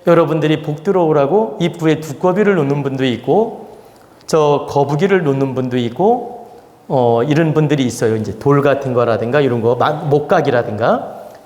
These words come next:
이런 걸로 두꺼비, 거북이, 뭐 코끼리 이런 걸 놓는 분들이 있어요. 그 또한 여러분들이 이 물건을 잘 쓰면 득이 되고 잘못 쓰면 득되지 않습니다. 아,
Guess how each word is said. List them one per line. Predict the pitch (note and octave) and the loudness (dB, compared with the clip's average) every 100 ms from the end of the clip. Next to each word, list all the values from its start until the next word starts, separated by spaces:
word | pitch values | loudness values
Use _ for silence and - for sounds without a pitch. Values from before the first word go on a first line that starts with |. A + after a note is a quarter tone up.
| E3 | 0
이런 | C#3+ D3 | 2 4
걸로 | C3 D3 F3+ - - - - | 2 2 0 -2 -12 -18 -14
두꺼비, | - B2 C#3+ C3 C3+ C3+ C3 | -10 -4 0 0 2 0 -2
거북이, | - B2+ B2 A#2+ B2+ B2+ | -2 -2 -2 -4 0 0
뭐 | B2+ A#2 | 0 -2
코끼리 | B3+ - F#3+ C#3 C3+ A#3 - - - | -2 -2 0 0 0 -2 -4 -16 -4
이런 | - G#3 A3 | 2 2 4
걸 | F#3 | 4
놓는 | D#3 D#3+ F#3 F3 | 2 2 0 0
분들이 | G3 D#3+ C3+ | -2 -2 -2
있어요. | A#2 - A#2+ G2 F2+ - - - - - - - - - | -4 -4 -2 -2 -6 -14 -20 -20 -20 -20 -18 -16 -18 -14
그 | - F3 F3+ | -2 -2 2
또한 | E3+ C3+ D3 B2+ G2+ - - - - _ _ _ _ - | 2 4 2 0 -6 -12 -20 -20 -20 _ _ _ _ 0
여러분들이 | C3+ C#3 C#3 C#3 C#3+ C#3+ A2 - - - - - - - | 2 2 2 2 2 2 0 -6 -16 -20 -20 -20 -12 0
이 | D#3+ E3 | 2 2
물건을 | C3+ D3 D3 D#3 B2+ E3+ G#3 | 2 2 2 2 2 0 -2
잘 | - - C#3+ | -6 -2 -2
쓰면 | C#3+ G#3+ A3 A3 | 0 -2 0 0
득이 | - C3+ C3+ | -2 -4 -2
되고 | B2 A#2 | -2 -2
잘못 | - - D#3+ G3+ | -4 -4 -2 -2
쓰면 | - G3+ G3+ G3+ G3 | -2 -2 -2 -2 -6
득되지 | - - E3 D#3+ D#3+ | -8 -6 0 0 0
않습니다. | G#2 G#2 C3+ G#2 G2+ G#2 - - - - - - - - - - - - | -4 -8 -4 -4 -6 -10 -16 -20 -20 -20 -20 -20 -20 -20 -20 -20 -16 -4
아, | A#2+ A2 G2+ A2+ | -2 -2 -4 -8